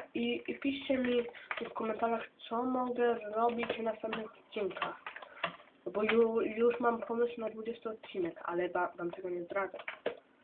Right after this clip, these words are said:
No, no bo dwu-, dwudziesty to taki będzie uroczysty.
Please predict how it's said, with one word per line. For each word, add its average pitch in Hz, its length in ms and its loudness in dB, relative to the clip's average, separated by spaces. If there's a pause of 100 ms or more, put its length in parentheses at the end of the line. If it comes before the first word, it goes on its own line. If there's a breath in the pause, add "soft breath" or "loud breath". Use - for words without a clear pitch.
(600)
No, 170 80 -2
no 175 80 -2
bo 339 100 0
dwu-, 180 460 -2
dwudziesty 185 400 -2
to 185 140 -4
taki - 240 -8
będzie 175 500 -4 (1040)
uroczysty. - 800 2